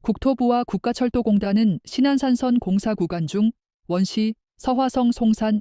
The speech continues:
구간 개통을 앞당겨 내년 상반기 내 개통하는 것을 검토하고 있는 것으로 나타났습니다. 서해선은 현재 경기 일산에서 출발해 일산,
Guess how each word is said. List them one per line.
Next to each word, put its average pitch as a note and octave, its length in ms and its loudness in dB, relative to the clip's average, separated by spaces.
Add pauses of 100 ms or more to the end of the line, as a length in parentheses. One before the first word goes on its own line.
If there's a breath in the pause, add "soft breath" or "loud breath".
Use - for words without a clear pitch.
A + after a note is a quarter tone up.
구간 A3 380 0
개통을 F#3+ 400 -2
앞당겨 D#3+ 540 -6 (320)
내년 A#3 300 4
상반기 A#3+ 640 0
내 G3+ 160 0
개통하는 G#3+ 580 0
것을 G3 340 -4
검토하고 G#3+ 600 0
있는 F3 220 0
것으로 F3 320 -6
나타났습니다. D3 840 -8 (960)
서해선은 C4 680 2
현재 B3+ 280 0
경기 F#3 320 -2
일산에서 G3+ 520 -2
출발해 F#3 540 -4 (360)
일산, G#3+ 580 0